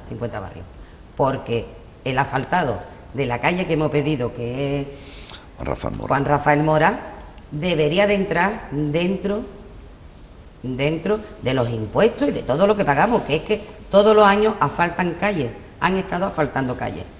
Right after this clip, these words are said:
Speaker 1: en el barrio Guadalquivir. No se están asfaltando calles de dos, dos años para acá. Y oye, ¿dónde están todas las subidas de impuestos que estamos pagando, Reconsolí? A ver, que me lo expliquen a mí,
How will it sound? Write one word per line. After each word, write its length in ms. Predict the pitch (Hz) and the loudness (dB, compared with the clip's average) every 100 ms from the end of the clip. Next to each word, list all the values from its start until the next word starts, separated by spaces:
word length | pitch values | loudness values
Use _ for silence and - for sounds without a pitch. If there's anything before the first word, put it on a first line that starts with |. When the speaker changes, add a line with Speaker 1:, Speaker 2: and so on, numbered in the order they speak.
| - - - - - - - | -20 -20 -20 -20 -20 -20 -2
Speaker 1:
en 160 | 147 147 | 2 4
el 100 | 143 | 4
barrio 220 | 143 139 | 4 4
Guadalquivir. 540 | 131 123 120 123 113 - - - | 2 0 -2 -4 -6 -8 -18 -6
No 160 | 151 214 | 0 0
se 100 | 214 | 0
están 200 | 165 196 | -2 -2
asfaltando 440 | 196 180 165 151 131 | -2 -2 0 -2 0
calles 240 | 147 196 | -2 0
de 80 | 156 | 2
dos, 180 | 143 143 | 2 4
dos 120 | 147 | 2
años 200 | 143 135 | 2 -2
para 160 | 127 120 | -4 -4
acá. 200 | 107 - - - - - - - - - - - - - - - - | -8 -10 -16 -20 -20 -20 -20 -20 -20 -20 -20 -20 -20 -20 -20 -16 -8
Y 60 | |
oye, 340 | 95 120 131 - - - | -2 0 0 -4 -16 -12
¿dónde 300 | 107 113 127 | -4 -2 -2
están 200 | 113 123 | -2 -2
todas 180 | 139 139 | 2 4
las 120 | 147 | 4
subidas 280 | 156 151 175 | 2 2 4
de 100 | 208 | 4
impuestos 340 | 214 135 180 | 2 0 0
que 60 | 180 | 0
estamos 260 | 202 214 | 2 2
pagando, 460 | 214 208 117 123 220 | 2 0 0 0 0
Reconsolí? 640 | 196 196 123 123 117 160 - - - - - - - - - - | -2 -4 -4 -4 -4 -6 -8 -18 -20 -20 -20 -20 -20 -20 -20 -6
A 60 | 95 | -4
ver, 120 | 101 | -2
que 80 | 127 | 2
me 80 | |
lo 60 | 202 | 4
expliquen 420 | - 127 143 175 | 4 -2 -2 -2
a 80 | 196 | 0
mí, 360 | 131 214 294 | 0 -2 -2